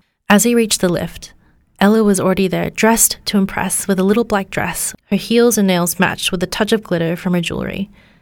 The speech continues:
"Hey, hey," they both said in unison.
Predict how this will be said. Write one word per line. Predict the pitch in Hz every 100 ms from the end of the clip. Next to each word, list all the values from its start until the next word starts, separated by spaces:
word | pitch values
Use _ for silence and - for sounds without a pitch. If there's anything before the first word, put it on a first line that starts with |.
| _ _ _ _ -
"Hey, | 302 185 190 - _ _ -
hey," | 254 196 190 - _ _ _
they | 185
both | 175 170
said | - 175
in | 170
unison. | 170 170 - 156 180